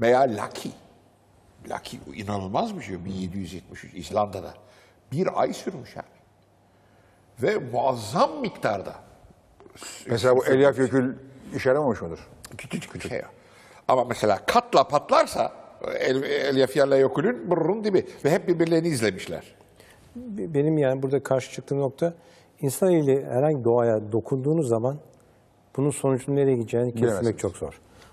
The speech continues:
Speaker 3: Onun için doğa kendi kendini yeniler. Yani seller de aslında bir açıdan doğanın kendi kendini yenilemesi demektir. E, nasıl insanoğlu bir hastalık sonrası işte bağırsak enfeksiyonu,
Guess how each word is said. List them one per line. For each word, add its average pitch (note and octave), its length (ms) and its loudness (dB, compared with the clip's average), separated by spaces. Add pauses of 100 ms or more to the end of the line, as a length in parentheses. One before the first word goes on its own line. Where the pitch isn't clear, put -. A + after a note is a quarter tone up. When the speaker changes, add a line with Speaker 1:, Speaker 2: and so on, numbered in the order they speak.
(120)
Speaker 3:
Onun E3+ 120 2
için E3 220 -4
doğa D3+ 220 4
kendi E3 260 -2
kendini C#3+ 580 -2
yeniler. B2 400 -2 (400)
Yani C#3 160 -2
seller F#3 480 2
de D#3 60 4
aslında B2+ 300 0
bir D3 80 2
açıdan D3 440 -2
doğanın C3 280 2
kendi C3 240 -2
kendini C3 280 2
yenilemesi A2+ 480 0
demektir. E2+ 400 -8 (560)
E, C#3 180 -4
nasıl D3+ 220 -2
insanoğlu C3 600 0 (400)
bir D3 140 -4
hastalık A#2+ 380 0
sonrası A#2+ 380 -4
işte A2 280 -8
bağırsak A2 300 -2
enfeksiyonu, G#2 640 -4